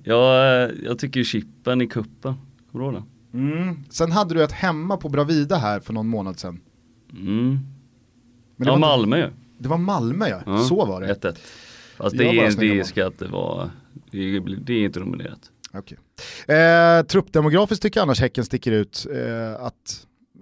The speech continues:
Speaker 2: ja, man gör sig av med Jeremejeff. Eh, det har även, eh, varit exit från, eh, Nasiro Mohamed.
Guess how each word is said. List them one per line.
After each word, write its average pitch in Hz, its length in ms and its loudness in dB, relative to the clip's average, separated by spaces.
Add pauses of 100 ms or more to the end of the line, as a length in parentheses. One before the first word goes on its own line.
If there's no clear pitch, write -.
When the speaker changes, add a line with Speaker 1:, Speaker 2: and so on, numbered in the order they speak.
Speaker 2:
ja, 151 100 -6
man 147 300 0
gör 139 100 2
sig 147 140 0
av 190 180 2
med 185 120 -2
Jeremejeff. 120 880 0
Eh, 131 360 -2
det 123 100 -4
har 135 120 2
även, 143 500 0
eh, 143 420 -2
varit 143 260 -4
exit - 420 -6
från, 123 460 0
eh, 120 120 -4
Nasiro 123 320 -2
Mohamed. 131 420 0